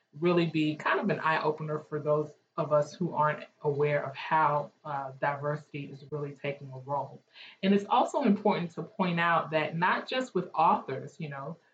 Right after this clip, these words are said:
the diversity isn't on, just on that side of the field, so to speak. There also needs to be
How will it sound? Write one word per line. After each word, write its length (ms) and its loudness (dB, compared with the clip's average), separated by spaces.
the 80 2
diversity 680 2
isn't 320 -4
on, 320 -2
just 260 0
on 200 0
that 240 0
side 480 0
of 140 -2
the 60 -10
field, 380 -2
so 120 -10
to 100 -12
speak. 480 -16
There 300 4
also 320 4
needs 380 2
to 60 -4
be 440 0